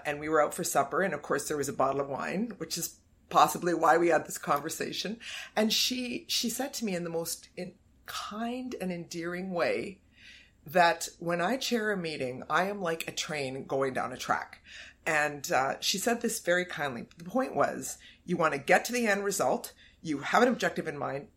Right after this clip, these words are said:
You want to get there as quickly as you can, and it's go, go, go. And gently, she said to me,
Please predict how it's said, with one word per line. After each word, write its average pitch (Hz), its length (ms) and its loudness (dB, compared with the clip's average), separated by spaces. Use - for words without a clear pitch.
You 147 140 -8
want 156 160 2
to 151 60 -6
get 147 180 -6
there 139 120 0
as 123 120 -2
quickly - 480 -2
as 165 160 0
you 151 80 -4
can, 127 360 -4
and 139 160 -6
it's - 140 -10
go, - 320 6
go, 180 140 8
go. - 240 -4
And 180 420 0
gently, 185 1000 -2
she - 240 0
said 190 340 -2
to - 140 -6
me, 185 340 -10